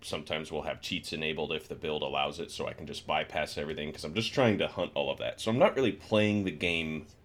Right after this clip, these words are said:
normally. Uh, so w-, whenever it's, you know, I'm not doing that and I am playing the game normally, then it's more so, yeah, this is,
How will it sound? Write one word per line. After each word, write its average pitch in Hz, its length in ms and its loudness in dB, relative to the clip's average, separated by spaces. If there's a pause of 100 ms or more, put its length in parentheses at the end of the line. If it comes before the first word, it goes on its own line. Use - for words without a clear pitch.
(880)
normally. 76 840 -2 (1160)
Uh, 67 340 2 (200)
so 90 380 2 (580)
w-, 98 260 -2
whenever 95 460 4
it's, - 480 -4
you 90 80 -6
know, 65 160 -4 (180)
I'm 82 180 -2
not 95 280 4
doing 76 240 -4
that 69 160 0
and 67 80 -6
I 73 100 2
am 78 160 0
playing 73 320 -4
the 69 80 -6
game 69 320 -6
normally, 65 480 -6
then 62 140 -8
it's - 320 -10 (360)
more 76 280 -6
so, 69 240 -6
yeah, 92 260 6
this 85 220 -4
is, 78 160 -10